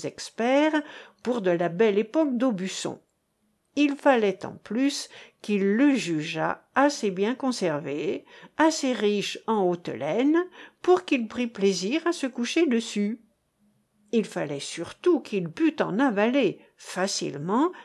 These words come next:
la matière précieuse, si telle était son humeur du moment.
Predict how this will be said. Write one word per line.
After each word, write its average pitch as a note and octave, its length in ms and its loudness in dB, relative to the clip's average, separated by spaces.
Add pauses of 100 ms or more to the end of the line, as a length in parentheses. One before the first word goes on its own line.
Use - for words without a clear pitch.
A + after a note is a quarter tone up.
(240)
la D#4 120 4
matière C#4+ 520 2
précieuse, D#3+ 760 -4 (380)
si - 280 -6
telle A3 260 0
était B3 240 -2
son B3 220 0
humeur G#3 380 2
du C#4 140 4
moment. F#3+ 500 0